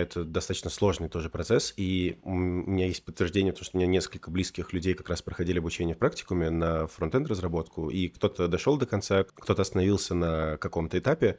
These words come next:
но все они говорили про то, что это достаточно интенсивный, действительно сложный, э, процесс. Но я также понимаю, что, наверное, это процесс, к которому можно как-то подготовиться, п-, подстелить себе везде солому, чтобы он был попроще.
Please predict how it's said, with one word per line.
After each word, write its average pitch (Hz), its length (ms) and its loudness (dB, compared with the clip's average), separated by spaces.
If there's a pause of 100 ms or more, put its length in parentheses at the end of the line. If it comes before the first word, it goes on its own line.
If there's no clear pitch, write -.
но 98 100 4
все 110 180 2
они 117 120 6
говорили 104 280 6
про - 220 -6
то, 95 120 0
что - 140 -8
это - 120 -14
достаточно - 380 -4
интенсивный, 90 800 2
действительно - 340 -10
сложный, 85 680 2 (100)
э, 82 100 -6
процесс. 123 560 2 (360)
Но 107 500 6
я 107 140 4
также 123 200 2
понимаю, 113 340 4
что, - 160 0
наверное, 104 640 6
это - 200 -4
процесс, 117 460 0
к - 60 -12
которому 104 400 4
можно 101 340 2
как-то 92 640 0 (160)
подготовиться, 98 720 0
п-, - 160 -4
подстелить - 500 0
себе 90 220 2
везде 87 420 2
солому, 92 480 4
чтобы 87 400 0
он 90 280 0
был 90 160 0
попроще. 110 580 2